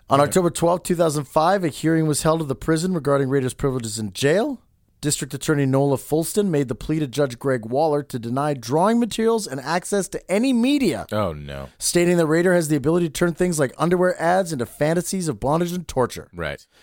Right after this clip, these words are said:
Speaker 1: Investigators have found a huge number of what Rader called slick ads, which had been altered by him into pictures of bondage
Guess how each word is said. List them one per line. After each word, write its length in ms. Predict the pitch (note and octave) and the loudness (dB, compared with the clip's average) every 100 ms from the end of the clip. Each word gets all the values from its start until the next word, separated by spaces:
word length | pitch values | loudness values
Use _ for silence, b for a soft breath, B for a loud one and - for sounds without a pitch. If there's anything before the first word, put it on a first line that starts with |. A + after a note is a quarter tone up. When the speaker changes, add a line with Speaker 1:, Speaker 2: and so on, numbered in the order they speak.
| b b | b b
Speaker 1:
Investigators 500 | G#2 C#3+ D3+ E3+ D#3 | -2 0 0 0 0
have 120 | C#3+ | 0
found 180 | - C#3+ | 0 0
a 40 | B2+ | 0
huge 280 | - F#3 | -2 0
number 200 | D#3 D#3 C#3+ | 2 2 2
of 40 | |
what 160 | D3 C3 | 0 0
Rader 220 | D3 D3 | 0 0
called 320 | - B2+ G#2+ | -2 -4 -2
slick 480 | - - F#3+ C#4+ - A#2+ | -2 -2 0 0 0 -4
ads, 380 | G2 D#2 - | -4 -8 -12
which 180 | - B2 | -10 -8
had 80 | A#2+ | -4
been 140 | A#2+ | -6
altered 400 | A#2+ B2 D#3+ E3 | -2 -2 0 0
by 140 | C#3+ C3 | 0 0
him 200 | C#3+ D#3 | 0 -2
into 100 | B2 | -4
pictures 320 | C#3+ C#3 B2 | -6 -6 -8
of 120 | A2 | -6
bondage 440 | C3 E3 F#3 G3+ | -2 0 0 -2